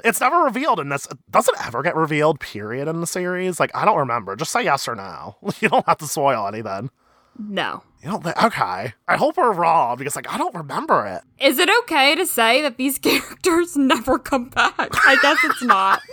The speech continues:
Speaker 2: <laughs>
Speaker 1: I mean, yeah, no, they, we never see them again after this. Um, they are mentioned one more time, and I'll talk about that in the spoiler segment. But, yeah, like, uh, they're, they're never,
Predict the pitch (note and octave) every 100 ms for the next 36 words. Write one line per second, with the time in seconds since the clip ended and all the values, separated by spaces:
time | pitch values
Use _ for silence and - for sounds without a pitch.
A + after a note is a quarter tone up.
0 | E5+ A5+ A#4 C#5 _ _ _ _ _ -
1 | - - A#3 A#3 G#3+ G3+ D#3 D3 F#3+ D#3+
2 | C#3+ E3 D#3+ C#3+ F3 G3+ A#3 B3+ B3 G#3+
3 | G3+ F#3 D#3 C3 C3 D3 B2+ A#2 B2+ D3+
4 | - - C#3 C#3+ C#3+ C#3 C3+ C3+ A2+ _
5 | _ F3+ A3 A3+ F#3+ E3+ D#3+ - C#3 B2
6 | C3 B2 A#2 B2 B2+ A2 A#2 A#2+ - C3+
7 | C3 A#2+ A2 A2+ G#2+ - A#2 G#2+ G2+ -
8 | F#2+ F#2 F#2 - _ _ _ A3+ A3 F3+
9 | - _ _ - F3 G3 G#3+ C#4 F3+ D#3+
10 | - - - - G3+ A3 A#3+ B3+ D4